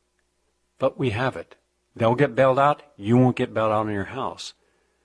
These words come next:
Seven million homes were foreclosed on. That's twenty-eight million Americans. Show me one single demonstration in America in its entire, uh, epicenter of crisis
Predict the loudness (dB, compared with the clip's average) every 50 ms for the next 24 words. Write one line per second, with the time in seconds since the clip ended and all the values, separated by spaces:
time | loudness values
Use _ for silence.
0 | _ _ _ _ _ _ _ _ _ _ _ _ _ _ _ _ -14 -10 -6 0
1 | 0 2 2 4 4 4 4 4 4 2 2 2 2 2 2 2 -2 -4 -8 -8
2 | -4 -6 -6 -6 -4 0 0 0 0 0 -4 -6 -4 -4 -4 -6 -8 -10 -4 0
3 | 4 4 4 4 2 2 2 2 4 4 4 4 2 2 0 -2 -6 -8 -8 -10
4 | -10 -2 2 4 6 6 8 8 6 6 4 0 -2 2 4 4 4 6 4 4
5 | 4 2 2 0 0 0 0 0 0 2 0 0 0 -2 -2 -2 -2 -2 -2 -4
6 | -6 -6 -4 -4 -2 0 2 2 2 0 -2 -4 -6 -6 _ -20 -20 _ _ _
7 | 2 4 6 6 6 6 4 2 2 2 2 2 2 -2 -12 -10 -4 0 2 4
8 | 4 4 4 4 0 -2 -6 _ _ _ _ _ _ _ _ _ _ _ _ _
9 | _ _ _ _ _ _ _ _ _ _ _ _ _ _ _ _ _ _ _ _
10 | _ _ _ _ _ _ _ _ _ _ _ _ _ _ _ _ _ _ _ -12
11 | -8 -6 -6 -6 -4 -4 -4 -2 -2 -2 -2 0 0 0 0 0 -4 -6 -10 -14
12 | -14 -12 -8 -2 0 0 0 0 -4 -6 -6 -8 -8 -10